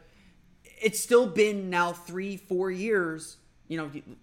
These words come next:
he was injured originally January first, twenty twenty. So it's been three years. It'll be three and a half years since Isaac has played full time without really any interruption. But none of that mattered, because for a team,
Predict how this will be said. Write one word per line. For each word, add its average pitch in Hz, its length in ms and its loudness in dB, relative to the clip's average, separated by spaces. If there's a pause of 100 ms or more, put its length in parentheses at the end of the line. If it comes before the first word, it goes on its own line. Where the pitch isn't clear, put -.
(160)
he 131 100 -20
was 151 140 -8
injured 180 260 -2
originally 170 300 -4
January 160 260 -4
first, 160 220 -6
twenty 151 200 -6
twenty. 214 460 -4 (260)
So - 120 -8
it's 180 100 -6
been 214 380 -2
three 233 240 -4
years. 208 500 2
It'll 180 140 -4
be 190 380 -8 (340)
three 220 160 -2
and 214 80 -2
a 175 40 -4
half 196 280 -6
years 196 400 -2 (360)
since - 380 -4
Isaac 202 320 4
has 185 140 -8
played 185 340 -4
full 196 300 -4
time 185 420 -4
without 156 460 -6
really 185 320 -2
any 160 260 -4
interruption. 139 500 -8 (1300)
But 233 240 4 (840)
none 269 200 0
of 311 60 2
that 285 180 8
mattered, 226 320 2 (680)
because 196 640 0 (340)
for 208 220 0
a 185 120 -2
team, 254 680 -4